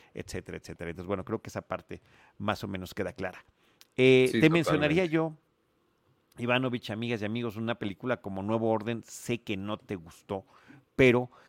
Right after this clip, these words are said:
Speaker 1: creo que es esas películas, en el caso del cine mexicano, una película de Michel Franco,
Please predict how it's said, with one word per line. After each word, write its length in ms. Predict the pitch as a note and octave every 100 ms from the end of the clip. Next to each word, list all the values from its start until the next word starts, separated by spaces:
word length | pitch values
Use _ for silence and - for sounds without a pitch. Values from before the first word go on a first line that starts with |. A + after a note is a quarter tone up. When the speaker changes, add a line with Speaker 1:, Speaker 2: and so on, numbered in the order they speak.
| _
Speaker 1:
creo 280 | - B2 B2+
que 100 | C3+
es 80 | B2+
esas 220 | A#2 B2
películas, 580 | - G2 G2 - G2 G2
en 100 | G2+
el 120 | F#2
caso 240 | G2+ A#2+ A#2
del 100 | G2
cine 260 | A2 G#2
mexicano, 440 | F#2 - G2 G2 G2+
una 140 | F#2+
película 320 | F#2+ F#2 G2
de 100 | F#2
Michel 300 | F2 - G#2
Franco, 420 | G#2 F#2+ F#2 A2+